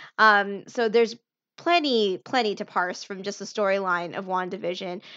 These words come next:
from the questions Vision's boss asks at their dinner party that Wanda and Viz seem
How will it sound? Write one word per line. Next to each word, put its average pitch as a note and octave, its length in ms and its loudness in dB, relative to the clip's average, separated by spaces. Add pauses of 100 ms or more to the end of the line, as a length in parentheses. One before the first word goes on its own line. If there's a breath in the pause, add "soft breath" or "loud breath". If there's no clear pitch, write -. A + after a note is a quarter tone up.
(160 loud breath)
from G#3 260 0
the G3 60 -4
questions G3+ 640 -2
Vision's F#3+ 400 -6
boss G#3 460 2
asks G3+ 480 2
at F#3+ 160 -2
their E3+ 160 -6
dinner A#3 260 0
party A3 380 0
that F#3+ 240 -4
Wanda G3 360 -2
and F#3+ 320 -6
Viz F#3+ 320 -6
seem F#3 360 -10